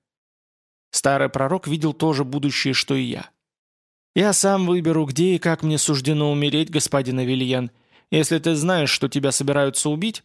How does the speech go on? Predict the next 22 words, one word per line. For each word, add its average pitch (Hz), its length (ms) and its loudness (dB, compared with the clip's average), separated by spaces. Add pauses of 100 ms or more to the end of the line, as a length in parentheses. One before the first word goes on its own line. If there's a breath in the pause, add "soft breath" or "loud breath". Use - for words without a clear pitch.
(100)
стоит 226 360 0
воспользоваться 214 720 0
этим 127 200 -2
знанием". 123 500 -2 (1160)
Посмотрим, 214 720 0
кто 135 220 0
кого 131 260 -2
сможет 127 380 -4
сожрать, 135 560 0
оказавшись 127 560 -2
на 131 120 0
поле 139 260 -2
битвы 135 340 -6
титанов. 117 580 -6 (800)
Иногда 165 460 0
надо 165 280 0
дать 160 280 -2
притаившемуся 143 760 -2
противнику 143 640 -2
выместить 139 640 -2
накопившуюся 135 760 -2
злобу 175 440 -2